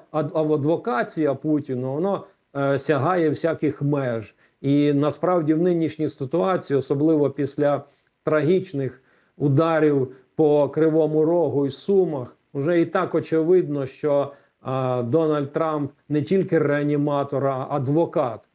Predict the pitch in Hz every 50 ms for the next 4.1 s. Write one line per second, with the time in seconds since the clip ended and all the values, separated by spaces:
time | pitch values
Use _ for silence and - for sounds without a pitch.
0 | _ _ - 151 139 131 143 139 127 127 127 156 156 147 131 107 - 131 127 123
1 | 127 123 - - - 147 127 117 104 - - - 113 120 127 - 196 214 214 196
2 | 208 226 220 208 208 190 156 151 170 170 151 170 170 156 151 190 214 240 277 285
3 | 262 220 202 208 190 185 - 170 - - - 185 196 196 185 170 135 - - 160
4 | 151 139